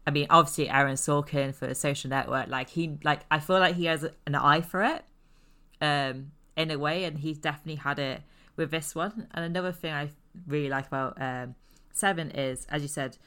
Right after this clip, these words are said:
the partnership between Mills and Somerset is just fantastic. I think it might be my favorite, like, you know, older police,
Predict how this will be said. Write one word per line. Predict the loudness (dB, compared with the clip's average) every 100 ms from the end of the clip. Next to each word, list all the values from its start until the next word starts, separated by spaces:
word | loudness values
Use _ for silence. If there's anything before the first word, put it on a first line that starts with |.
| -20 -12
the | -10
partnership | 4 4 6 0 -4 -6
between | -10 -6 -6 -4 -4
Mills | -2 -2 -2
and |
Somerset | -6 -4 -6 -8 -8
is |
just | -10 -10
fantastic. | -10 -4 -2 -2 -10 -10
I |
think | -8 -8
it | -8 -6
might | -2 -2 -2
be | -4
my | -2 -2
favorite, | -4 -4 -4 -4 -2
like, | -2 -2 -6 -20 -20 -20 -20 -20 _
you | -2 0 0
know, | 2
older | 0 0
police, | -4 -6 -4 -4